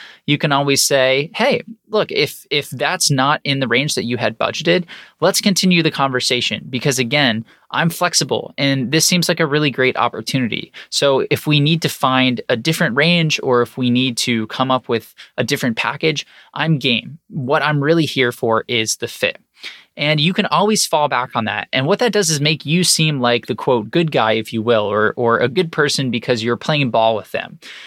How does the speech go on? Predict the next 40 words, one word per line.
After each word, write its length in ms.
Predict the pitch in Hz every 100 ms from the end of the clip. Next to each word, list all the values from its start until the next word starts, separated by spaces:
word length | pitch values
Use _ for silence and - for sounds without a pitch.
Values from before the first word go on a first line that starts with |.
| -
And 100 | -
that 100 | 190
tends 240 | 208 240 -
to 60 |
be 160 | 214 196
really, 340 | 139 151 151
really 300 | - 131 123
effective. 600 | 120 - 117 - - - _ - - - -
But 140 | 160 -
if 160 | 175
you 120 | 202
do 260 | 160 220 254
this, 360 | 143 120 - - - -
what 160 | 160
happens 420 | 147 - 240 196 156
is 300 | 139 131 -
you 160 | 139
set 300 | 151 - 180
yourself 480 | 202 180 - 151 143 -
up 280 | 127 113 -
to, 360 | - 143 127 120 -
A, 280 | 190 190 135
understand 500 | 160 170 - 160 139
their 120 | 117
budget, 440 | 110 160 117 120 -
something 340 | - 151 156
we 80 | 143
sort 200 | - 143
of 80 | 117
glossed 340 | 135 117 -
over 220 | 139 170 117
was 160 | 110
that 240 | 113 113 - - - _
they 160 | 180
may 160 | 196 190
share 260 | 220 196 190
their 120 | 156
budget 280 | 143 175 175
with 160 | -
you, 220 | 113 104